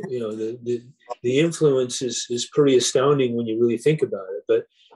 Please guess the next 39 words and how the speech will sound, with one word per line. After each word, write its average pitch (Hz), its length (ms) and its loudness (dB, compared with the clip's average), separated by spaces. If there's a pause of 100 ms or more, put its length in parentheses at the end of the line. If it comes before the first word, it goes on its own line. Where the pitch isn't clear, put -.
(180)
th-, 151 160 -2
there, 165 320 2
these 160 240 2
community 175 380 4
centers 139 460 2
can 123 160 -2
provide 127 340 2
a 120 80 6
lot 120 300 2
of 117 180 -2 (1080)
avenues 123 460 0
for, 110 260 -2 (140)
for 110 320 2 (200)
p-, 160 100 -4
people 135 340 0
in 113 60 0
our 113 80 2
community 117 500 0 (380)
to 123 220 0
continue 131 460 0
to 117 100 4
learn 123 220 4
about 107 180 0
our 104 100 0
culture, 113 400 0
'cause 131 240 0
there 151 200 4
is 151 200 2
a 123 60 -2
desire 113 460 -2
for - 140 -12
them 98 200 -10
to - 140 -4
learn, 95 220 -4
at - 360 -16
least 104 180 -2
from 104 100 -4
my 104 120 2
perspective. - 560 -12